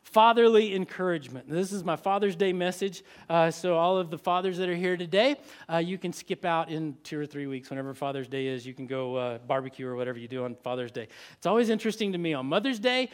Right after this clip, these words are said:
we go to church with Mom. On Father's Day, we go to the park.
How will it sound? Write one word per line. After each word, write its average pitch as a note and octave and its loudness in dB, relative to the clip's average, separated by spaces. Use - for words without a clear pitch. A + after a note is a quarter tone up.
we D#3+ -4
go E3+ 0
to D#3 -4
church G3+ -4
with F3 -6
Mom. C#3+ 0
On C3 -8
Father's G3 0
Day, G3+ 0
we F#3+ -6
go E3+ -4
to E3 -6
the D3+ -10
park. - 2